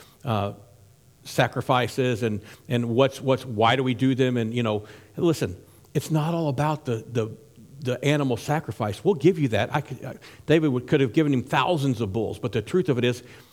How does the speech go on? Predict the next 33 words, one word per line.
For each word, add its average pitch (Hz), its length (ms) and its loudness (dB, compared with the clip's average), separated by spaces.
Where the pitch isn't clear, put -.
he - 100 0
didn't 156 220 4
desire 147 440 2
the 117 120 -2
thousand 120 400 0
bulls. 135 240 2
He 135 80 0
wanted 135 320 0
a 117 40 2
broken 117 400 -2
and 104 80 -2
contrite 104 380 -4
heart, 98 340 -10
right? 120 260 0
And 120 260 2
that's 131 280 2
a 156 60 2
right 135 260 2
sacrifice. 117 460 -2
You 139 80 0
delight 135 320 2
in 127 80 -4
right 127 160 0
sacrifices. 113 520 -4
But 110 220 -4
listen, 120 320 0
there 156 160 4
are 160 60 -2
some 165 200 0
times 131 360 0
when 117 360 -2
our 139 200 4
failure 165 600 0